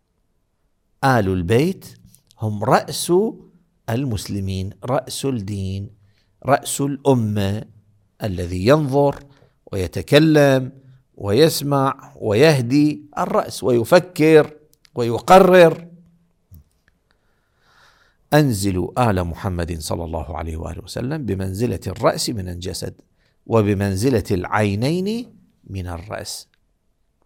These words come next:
فالذي يفقد بصره يعاني من مشاكل كثيرة في اتخاذ الطريق المناسب. "فإن الجسد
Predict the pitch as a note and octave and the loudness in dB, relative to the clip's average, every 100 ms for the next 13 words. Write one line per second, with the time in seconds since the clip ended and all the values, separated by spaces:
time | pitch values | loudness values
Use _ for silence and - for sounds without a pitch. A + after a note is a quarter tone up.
0 | _ _ _ - A2 G2+ G2 G2 F#2+ F#2+ | _ _ _ -16 -10 -8 -6 -6 -6 -10
1 | _ - A#2+ A#2+ - G2+ F#2 F2+ F2 F#2+ | _ -10 -8 -8 -8 -10 -8 -8 -8 -8
2 | F#2+ F#2+ F#2 B2 C4 - - _ _ _ | -8 -6 -6 -8 -10 -12 -20 _ _ _
3 | - - G2 - A#2 F#2 G#2 G2 G2 F#2 | -20 -16 -12 -8 -8 -8 -10 -12 -10 -6
4 | C#3 A#2 - - - - D#3 E3 E3 - | -4 -4 -6 -14 -14 -4 -2 -2 -6 -6
5 | E3 - - _ _ - - A2+ A#2 G#2 | -6 -8 -14 _ _ -20 -16 -8 -2 -2
6 | F2+ - G2+ C3 - F2+ F2+ - - - | -4 -8 -8 -6 -6 -10 -10 -14 -16 -18
7 | _ _ _ _ _ _ _ _ _ _ | _ _ _ _ _ _ _ _ _ _
8 | _ _ - _ - - - - - - | _ _ -20 _ -20 -20 -20 -20 -8 -2
9 | F3+ C#3+ G2+ F#2+ F2+ G#2 - G#2 C#3 G3+ | 0 2 0 -2 0 0 0 0 0 0